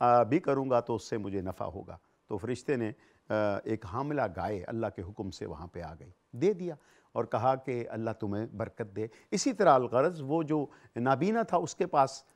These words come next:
भी यही सवाल किया, उसने कहा, "अगर मुझे आँखें मिल जाएं तो मैं इस दुनिया को देख सकूं, ये देख सकूं इंसान कितना खूबसूरत है, इसकी वजह कता क्या है,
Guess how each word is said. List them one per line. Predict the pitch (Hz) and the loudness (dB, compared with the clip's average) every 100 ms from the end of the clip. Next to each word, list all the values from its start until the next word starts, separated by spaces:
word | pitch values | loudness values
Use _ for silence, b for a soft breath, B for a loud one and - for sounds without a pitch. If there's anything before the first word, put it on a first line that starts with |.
| _ _ | _ _
भी | 101 151 - | -6 -4 2
यही | 202 202 208 | 4 4 4
सवाल | 190 160 151 | 4 4 4
किया, | 135 139 120 B B | 2 -2 -2 B B
उसने | 135 170 | -6 -2
कहा, | 160 143 147 | 4 8 8
"अगर | 135 139 | 4 0
मुझे | 131 123 - | 0 -2 0
आँखें | 127 139 - 165 | 0 0 0 0
मिल | 123 110 | 2 0
जाएं | 107 107 107 - b b - | 0 -2 -6 -10 b b -6
तो | 127 | -2
मैं | 127 196 | 0 0
इस | 185 113 | 0 -2
दुनिया | 117 143 165 | -2 2 2
को | 170 160 | 2 0
देख | 123 123 123 | 2 0 0
सकूं, | 120 - 117 104 b - | -8 -4 -6 -6 b 0
ये | 160 | 2
देख | 175 170 | 2 -2
सकूं | - 160 | -4 -2
इंसान | 180 151 - 147 170 | -2 -2 0 0 0
कितना | 160 - 156 | -6 -4 -4
खूबसूरत | - 120 - 127 143 190 | -4 -8 -6 -2 -2 -2
है, | |
इसकी | 175 - 143 | -4 -2 -2
वजह | 104 123 170 | 0 0 -2
कता | 170 131 110 | -2 -4 -4
क्या | 87 113 92 | -6 -8 -8
है, | 95 139 | -6 -6